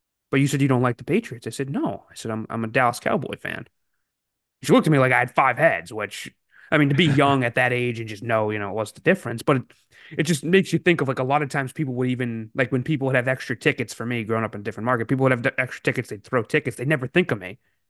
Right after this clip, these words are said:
Speaker 2: Right.
Speaker 1: Because they would say, "I don't like football." Like, it was
Speaker 2: Mm-hmm.
Speaker 1: crazy how many people would say, "Oh, you don't like football."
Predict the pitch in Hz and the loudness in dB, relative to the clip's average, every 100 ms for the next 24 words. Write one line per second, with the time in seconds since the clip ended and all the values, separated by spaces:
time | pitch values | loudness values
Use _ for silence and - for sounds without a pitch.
0 | _ _ _ _ _ 92 87 - _ 156 | _ _ _ _ _ -6 -6 -8 _ 0
1 | 151 160 160 160 139 147 135 120 185 180 | 4 4 6 4 4 4 2 2 0 0
2 | 90 - _ _ _ _ _ _ - 160 | -10 -14 _ _ _ _ _ _ 2 2
3 | 151 - 202 220 135 139 143 139 139 135 | 2 2 6 6 6 4 4 4 2 0
4 | 143 127 131 165 294 123 - 233 175 85 | 0 0 0 0 0 -2 -2 -4 -4 -14
5 | - | -18